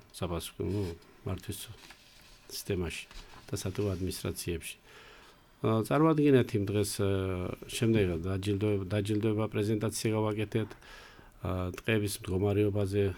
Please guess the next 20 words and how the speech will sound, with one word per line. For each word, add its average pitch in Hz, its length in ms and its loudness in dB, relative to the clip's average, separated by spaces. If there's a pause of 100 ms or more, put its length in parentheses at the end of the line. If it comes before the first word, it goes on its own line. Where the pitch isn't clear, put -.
(180)
როგორია 95 420 0
სანიტარული 95 600 -2
მდგომარეობა, 98 680 0 (400)
რა 87 140 -6
ღონისძიებები 98 600 0
დავსახეთ, 95 640 -4 (160)
რას 92 340 -4
ვაკეთებთ, 95 640 -4 (520)
აი, - 140 -8
მომავალში 101 640 2 (260)
ტყეების 95 380 -6 (140)
მავნებელ 92 540 0
დაავადებების 95 600 -2
მხრივ 90 240 -4
რას 87 380 -4
ვაკეთებთ. 95 640 -4 (680)
ძირითადად, 101 640 0
აა, 95 240 0
დღეისათვის 98 600 0
კიდევ 95 380 0